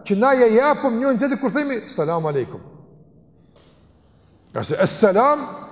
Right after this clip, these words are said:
është emri i Allahut. Kur të fal namazin, çka themi? "Allahumma anta selam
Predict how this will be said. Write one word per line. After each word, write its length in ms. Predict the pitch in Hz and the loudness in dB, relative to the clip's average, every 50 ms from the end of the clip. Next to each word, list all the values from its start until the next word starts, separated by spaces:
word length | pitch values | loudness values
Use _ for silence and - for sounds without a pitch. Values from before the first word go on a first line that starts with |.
| - - - | -18 -14 -12
është 260 | 147 127 - 175 196 | -12 -8 -6 -4 -4
emri 160 | 190 175 170 | -2 -2 -2
i 20 | |
Allahut. 380 | 160 156 170 202 208 175 139 - - - - - - - - - - - - - - - - - _ - - - _ _ _ _ _ _ _ _ _ _ _ - | -2 -2 -2 -2 -4 -4 -6 -8 -12 -16 -20 -20 -20 -20 -20 -20 -20 -20 -20 -20 -20 -20 -20 -20 _ -20 -20 -20 _ _ _ _ _ _ _ _ _ _ _ -10
Kur 140 | - 117 | -10 -8
të 160 | - - 147 131 | -4 -2 0 2
fal 180 | 151 160 170 | 2 2 4
namazin, 360 | 180 185 185 202 208 202 196 | 4 4 4 4 4 4 2
çka 180 | 160 143 214 196 | 2 2 2 4
themi? 280 | 180 220 226 233 233 220 - | 4 4 2 2 0 0 0
"Allahumma 680 | 196 185 196 220 226 208 214 220 226 254 269 254 240 - - - - - - - - - - - - | 0 2 2 4 4 4 4 4 4 2 2 0 -2 -8 -14 -18 -20 -20 -20 -20 -20 -20 -20 -2 2
anta 440 | - 233 294 311 269 185 - 254 220 | 2 4 4 2 2 4 4 4 4
selam 500 | - - - 233 214 214 214 196 165 | 2 2 4 4 6 6 6 4 2